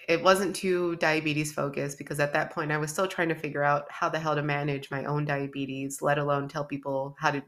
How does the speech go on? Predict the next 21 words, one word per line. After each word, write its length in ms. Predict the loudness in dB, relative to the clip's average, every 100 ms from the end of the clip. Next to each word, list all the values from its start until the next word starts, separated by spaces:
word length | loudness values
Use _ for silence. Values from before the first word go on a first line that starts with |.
| 0
manage 420 | 2 2 0 0
theirs. 380 | 0 0 -2 -6
And 140 | -12 -14 -4 4
I 80 | 6
still 260 | 12 12
don't 220 | 12 8
do 100 | 6 6
that 200 | 6 4
because 260 | -2 2
it 80 | 4
is 180 | 4 4
so 140 | 2
different. 480 | 2 0 0 -2 -4 _ _ -4
You 80 | 0
know, 120 | 2
I 80 | 4
don't 160 | 4 4
wanna 180 | 2 4
ever 280 | 4 2
tell 300 | 0 0 0
people, 480 | 0 -4 0 -2 -2